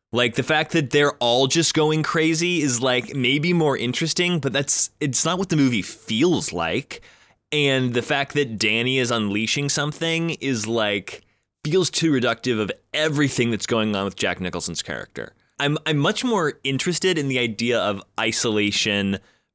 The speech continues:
bringing on madness, um, which is what I th-, thought this movie was going to be more about, and I found it to not feel that way.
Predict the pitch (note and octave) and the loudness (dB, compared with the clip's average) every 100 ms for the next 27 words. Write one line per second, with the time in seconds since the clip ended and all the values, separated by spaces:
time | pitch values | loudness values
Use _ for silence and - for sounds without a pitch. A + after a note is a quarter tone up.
0 | - G#2 G#2 G2+ F#2 E2 D#2+ D#2+ F#2 D#3+ | -2 0 0 0 0 -2 -4 -4 -4 -2
1 | G#3 A3 - - - _ _ _ - _ | -2 0 -2 -4 -8 _ _ _ -20 _
2 | _ _ - A#2 A#2 A#2+ A#2+ C3 A#2 G2+ | _ _ -4 0 2 0 0 2 2 2
3 | G#2+ B2 B2 - - _ _ _ - - | 0 0 0 -4 -18 _ _ _ -10 -4
4 | A#2+ A#2 A#2+ A#2+ A2 A2+ G#2 G2 G#2+ G2+ | -2 -2 -2 0 0 0 0 0 -2 -2
5 | G2 G2 E2+ F2 F2 F2+ A#2+ E3 F3+ G3+ | -2 -2 -2 -2 0 2 2 0 0 0
6 | G3+ G#3+ - B2 G#2+ G#2 B2 B2+ B2 A#2+ | 0 0 -2 -2 -2 -2 -2 0 0 -2
7 | - A2 G2+ F#2+ G2 - - - G2 F#2+ | -2 0 0 0 -2 -4 -10 -4 0 0
8 | F#2 F2 E2 D#2+ - F2 D#2 D2 | 0 -2 -4 -6 -8 -6 -6 -8